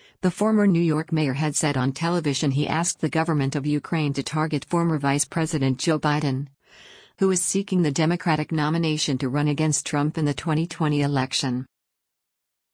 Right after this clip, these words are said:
Giuliani said in a tweet the subpoena raised legal issues including attorney-client privilege.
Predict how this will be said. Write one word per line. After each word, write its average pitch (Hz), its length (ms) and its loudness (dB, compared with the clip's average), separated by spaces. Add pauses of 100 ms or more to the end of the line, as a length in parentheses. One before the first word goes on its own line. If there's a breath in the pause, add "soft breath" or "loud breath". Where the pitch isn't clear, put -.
(120)
Giuliani 170 720 2
said 139 240 0
in 143 80 2
a 139 80 0
tweet 156 240 -2
the 160 80 0
subpoena 160 480 0
raised 147 380 0
legal 165 340 0
issues 156 400 0
including 147 460 2
attorney-client 165 840 0
privilege. 135 640 -4